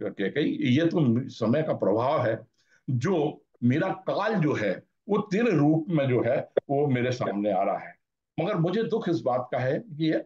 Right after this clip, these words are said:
असमय आ रहा है। आगे भी कैकेयी को बहुत समझाने की कोशिश करते हैं, कहते हैं कि देख तू अभी भी मेरी बात मान ले,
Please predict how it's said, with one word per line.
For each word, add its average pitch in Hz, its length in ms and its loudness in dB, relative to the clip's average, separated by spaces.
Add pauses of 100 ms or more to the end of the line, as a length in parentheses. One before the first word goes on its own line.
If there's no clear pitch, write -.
असमय 143 380 0
आ 90 140 0
रहा 85 340 -4
है। 80 80 -20 (1200)
आगे 98 220 0
भी 117 200 2
कैकेयी - 680 -4
को 110 100 0
बहुत 117 280 -2
समझाने 101 420 2
की 117 80 2
कोशिश 110 360 0
करते 113 340 -2
हैं, 110 200 -2 (280)
कहते 120 240 -2
हैं 123 260 0
कि - 380 -8
देख 143 320 0 (340)
तू 160 140 2
अभी 117 200 4
भी 151 120 4
मेरी 113 220 4
बात 101 300 0
मान 101 220 0
ले, 123 220 -2